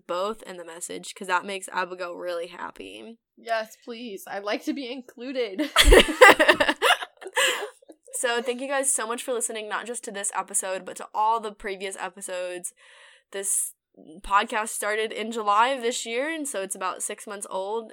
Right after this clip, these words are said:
Speaker 1: and it's, it's just crazy, and thank you guys all so much for your support.
Speaker 2: Support on the podcast, support on our blogs, everything. Like, y'all honestly mean the world to us.
Speaker 1: Yes, so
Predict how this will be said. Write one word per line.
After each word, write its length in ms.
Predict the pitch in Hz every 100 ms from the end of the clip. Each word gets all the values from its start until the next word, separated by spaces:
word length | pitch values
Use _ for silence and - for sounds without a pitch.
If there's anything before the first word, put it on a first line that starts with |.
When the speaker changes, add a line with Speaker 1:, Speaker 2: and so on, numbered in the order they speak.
| -
Speaker 1:
and 140 | 196
it's, 320 | 190 196 - -
it's 300 | - 202 -
just 240 | - 196 - _ _ _
crazy, 680 | - 220 269 220 202 196 -
and 400 | 190 185 185 175
thank 200 | 190 202
you 40 | 214
guys 200 | 196 190
all 160 | 175 180
so 140 | 180
much 280 | 165 - - _
for 100 | 175
your 100 | 160
support. 540 | - - 123 117 110 - _ _ _ _ _ _ _ _ _
Speaker 2:
Support 460 | - 269 - 240 240
on 260 | 214 202
the 120 | 208 196
podcast, 500 | 208 196 190 202 196
support 420 | 202 202 196 185
on 140 | 196
our 140 | 196 190
blogs, 720 | 190 190 185 185 190 - - _ -
everything. 560 | 202 190 196 196 185
Like, 280 | 190 180 180 _ _ _ _ _ _ _ _ _ _ _ _ _
y'all 400 | 208 214 180 -
honestly 320 | 190 190 -
mean 160 | 185 185
the 100 | -
world 200 | - -
to 80 | -
us. 360 | - - - -
Speaker 1:
Yes, 280 | 190 - -
so 440 | - 175 175